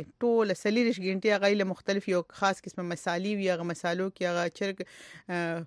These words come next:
موږ به ورته وایو چې خوش دي. <laughs> هغې کې یو څو ورځې هغه پروت وي چې هغه مسالې ورکې ښې ټولې ور، م، ګډې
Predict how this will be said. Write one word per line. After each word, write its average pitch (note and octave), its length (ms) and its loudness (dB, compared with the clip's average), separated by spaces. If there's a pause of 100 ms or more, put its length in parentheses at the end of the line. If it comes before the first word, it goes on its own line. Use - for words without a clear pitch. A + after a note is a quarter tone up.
(140)
موږ F#3+ 140 -2
به F3+ 120 0
ورته - 140 0
وایو A3+ 100 0
چې F3 120 -4
خوش - 320 12
دي. F#3 80 0 (580)
<laughs> D#4+ 600 2
هغې A3+ 180 10
کې - 160 0
یو G3 140 4
څو B3 100 4
ورځې A3 240 6
هغه F3+ 160 2
پروت C4 320 2
وي G#3+ 160 0
چې G3+ 120 0
هغه F3+ 120 0 (140)
مسالې G3 340 4
ورکې G#3+ 280 4
ښې A3 100 2 (140)
ټولې G#3 280 4
ور، E3+ 120 2 (120)
م، F3 420 -2
ګډې B3 220 8